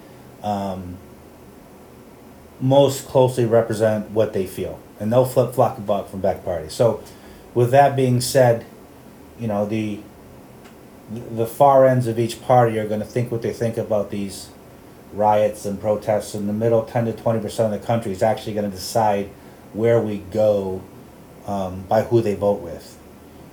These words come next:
And, um, history has shown us that when you have large-scale disruptions and large-scale social and civil unrest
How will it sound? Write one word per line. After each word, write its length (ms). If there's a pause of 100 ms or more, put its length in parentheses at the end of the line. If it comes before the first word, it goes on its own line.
And, 480
um, 360
history 440
has 180
shown 300
us 180
that 140
when 80
you 140
have 280
large-scale 960 (1300)
disruptions 720
and 120
large-scale 840
social 500
and 100
civil 380
unrest 500